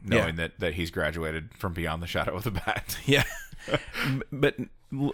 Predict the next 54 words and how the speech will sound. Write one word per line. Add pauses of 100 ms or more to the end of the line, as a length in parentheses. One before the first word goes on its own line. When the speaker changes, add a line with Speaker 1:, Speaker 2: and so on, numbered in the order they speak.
Speaker 1:
like,
legit,
like,
I
think,
um,
and, (100)
and
maybe
that's
because (260)
in
the
comic
continuity,
he's
been
Nightwing
for
quite
a
long
time.
Speaker 2:
Yeah.
Speaker 1:
You
know,
like,
I'm
not
sure,
but
I
think
he's
probably
been
Nightwing
for
longer
than
Speaker 2:
Since
Speaker 1:
he's
been
Speaker 2:
the
Speaker 1:
Robin.
Speaker 2:
seventies,
I
think,
in,
in,
like,
in
our
time.